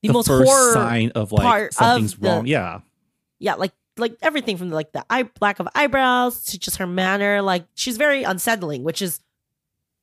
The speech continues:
Speaker 1: she's very good at it. And so that's, like, not a ding on Hong Chau, but I just feel like she hasn't been utilized in the way that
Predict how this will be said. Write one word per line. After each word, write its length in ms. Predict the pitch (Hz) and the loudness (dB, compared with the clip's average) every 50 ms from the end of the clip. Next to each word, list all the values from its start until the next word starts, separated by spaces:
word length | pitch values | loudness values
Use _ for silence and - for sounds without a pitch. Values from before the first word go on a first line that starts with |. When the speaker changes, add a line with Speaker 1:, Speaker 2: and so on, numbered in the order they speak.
| _ - | _ -4
Speaker 1:
she's 240 | 214 - - 285 233 | -4 -2 0 0 2
very 220 | 208 196 214 214 160 | 2 4 4 2 2
good 200 | 165 247 302 226 | 2 2 4 4
at 200 | 156 120 123 131 | 2 0 -2 -4
it. 180 | 131 - - _ _ _ _ _ _ - | -6 -8 -8 _ _ _ _ _ _ -4
And 240 | 175 175 170 175 - _ _ _ | -4 -4 -4 -6 -12 _ _ _
so 120 | - 214 | -6 -4
that's, 240 | 180 202 202 196 - | -2 -2 -2 -2 -2
like, 120 | 233 208 180 | -4 -2 0
not 180 | 202 196 202 208 | 0 2 2 0
a 40 | |
ding 200 | 180 147 185 185 | 0 -2 -4 -2
on 100 | 180 175 | -2 0
Hong 200 | 160 175 165 151 143 | 0 0 -2 -2 -4
Chau, 340 | - - 196 180 160 151 147 | -4 -2 0 2 2 0 2
but 300 | 143 170 165 156 - - _ _ _ _ _ _ _ _ _ - | 2 2 2 2 0 -4 _ _ _ _ _ _ _ _ _ -6
I 40 | |
just 180 | - - 311 - | -4 -4 -4 0
feel 100 | - 247 | 0 0
like 120 | 254 339 - | 0 0 0
she 80 | - | 0
hasn't 200 | 277 254 294 277 | -2 -2 -4 -6
been 160 | 262 269 226 190 | -6 -4 -4 -2
utilized 600 | 170 165 156 165 160 160 160 160 160 156 151 - - | -2 -4 -2 -2 0 0 2 0 0 -2 -4 -8 -8
in 60 | 175 | -4
the 80 | 165 165 | -4 -2
way 220 | 160 165 160 160 160 | 0 0 0 0 0
that 420 | 156 170 156 156 151 147 - - | 0 0 0 2 0 0 -2 -4